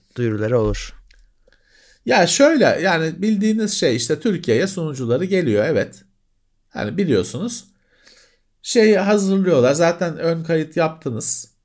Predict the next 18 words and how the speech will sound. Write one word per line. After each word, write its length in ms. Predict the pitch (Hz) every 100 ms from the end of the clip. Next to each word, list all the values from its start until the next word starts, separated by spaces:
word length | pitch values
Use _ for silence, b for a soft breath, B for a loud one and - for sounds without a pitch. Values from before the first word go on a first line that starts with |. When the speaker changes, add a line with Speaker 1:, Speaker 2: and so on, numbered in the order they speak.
| _ _ _ _ _ _ _ _ _
Speaker 2:
Bir 260 | 190 254 214
beta 280 | 214 214 214
süreci 440 | - 196 196 190
olacak. 640 | 175 120 117 165 - - _ _ _ _ _ _ _ _ _ _ _ -
Ondan 400 | 254 220 185 135
sonra 300 | - 104 160
da 60 |
açacaklar. 760 | 277 202 208 185 - 165 - - _ -
Speaker 1:
Hı 60 | 107
hı. 180 | 110 160 b b b b b b b _ -
Speaker 2:
Ee, 580 | 107 107 98 85 82 - - - - - _ _ _ -
evet, 300 | 320 139 117
hani 320 | 165 165 151
çok 360 | 151 285 277 -
da, 140 | 233
çok 220 | 185 262 254
uzakta 460 | 190 170 - 294
değil. 280 | 180 - -